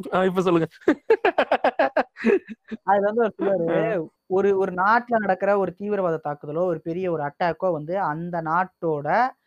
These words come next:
Speaker 2: ஆ, உளவு அமைப்புக்கு தெரியாம நடக்க வாய்ப்பே இல்லைன்னு அவர் சொல்றாரு, அந்த புக்ல சொல்றாரு.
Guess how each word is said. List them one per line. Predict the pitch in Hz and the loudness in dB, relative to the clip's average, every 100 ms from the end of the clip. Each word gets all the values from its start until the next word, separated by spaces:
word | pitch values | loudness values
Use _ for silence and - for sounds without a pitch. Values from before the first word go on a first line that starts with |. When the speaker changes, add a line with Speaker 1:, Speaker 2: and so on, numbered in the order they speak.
| _ _ _ | _ _ _
Speaker 2:
ஆ, | 151 151 147 147 | -6 -4 -4 0
உளவு | 226 262 233 | 4 4 4
அமைப்புக்கு | 208 190 185 233 | 2 -4 -4 -6
தெரியாம | - 196 220 226 233 | -2 -2 2 2 2
நடக்க | 196 175 196 | 0 -2 -2
வாய்ப்பே | 175 175 202 - 220 | 2 2 2 -2 -2
இல்லைன்னு | 190 180 240 370 - | -2 -4 -4 -6 -6
அவர் | 190 220 269 262 | 0 2 4 2
சொல்றாரு, | 226 190 135 - | 2 2 0 -10
அந்த | 160 | -12
புக்ல | 156 190 277 240 | -12 -10 -2 -2
சொல்றாரு. | 185 175 135 | 0 -2 -4